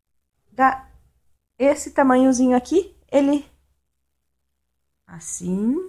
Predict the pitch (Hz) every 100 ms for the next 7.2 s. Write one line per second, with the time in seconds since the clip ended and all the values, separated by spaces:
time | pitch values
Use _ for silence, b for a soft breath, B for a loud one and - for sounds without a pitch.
0 | - _ _ _ _ _ _ _ _ 294
1 | 302 320 294 262 269 294 - 277 240 240
2 | 233 262 269 190 185 B B B - 415
3 | 330 269 247 311 311 254 269 339 349 330
4 | - - 262 285 294 285 233 233 277 277
5 | 240 247 285 277 277 - 392 226 - 175
6 | 170 190 208 226 - - 175 175 - 247
7 | -